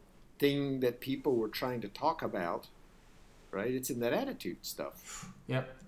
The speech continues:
Speaker 2: We, we will come back to that a bit later in the episode as well. We, we should talk about, we should,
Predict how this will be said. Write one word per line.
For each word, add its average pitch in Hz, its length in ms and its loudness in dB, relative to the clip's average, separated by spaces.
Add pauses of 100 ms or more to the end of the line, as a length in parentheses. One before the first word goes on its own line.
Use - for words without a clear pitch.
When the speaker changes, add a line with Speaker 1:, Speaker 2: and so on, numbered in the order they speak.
(480)
Speaker 2:
We, 208 100 12
we 208 200 6
will 214 80 8
come 220 180 8
back - 240 6
to - 80 2
that 139 180 8
a 135 60 4
bit 131 220 4
later 139 240 10
in 120 140 6
the 120 80 6
episode 120 360 2
as 113 160 0
well. 123 180 6
We, 131 120 8
we 135 180 2
should 135 160 2
talk 139 160 6
about, 117 420 4
we 127 60 2
should, 131 160 -2